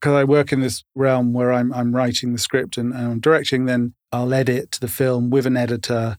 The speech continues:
And that really, for me, is, is, is probably my most favorite stage because it's sort of got a, an element of the writing process.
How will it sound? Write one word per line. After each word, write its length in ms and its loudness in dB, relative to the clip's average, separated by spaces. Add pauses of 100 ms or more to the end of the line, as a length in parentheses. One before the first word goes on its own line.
(160)
And 100 2
that 200 4
really, 500 4
for 180 -4
me, 380 2
is, 300 -2
is, 420 -2
is 380 -4 (360)
probably 460 2
my 300 2
most 320 0
favorite 460 0 (160)
stage 760 -2 (180)
because 360 2
it's 220 2
sort 260 4
of 160 0
got 180 4
a, 280 4 (420)
an 140 4
element 440 4
of 140 -2
the 80 0
writing 500 2
process. 760 0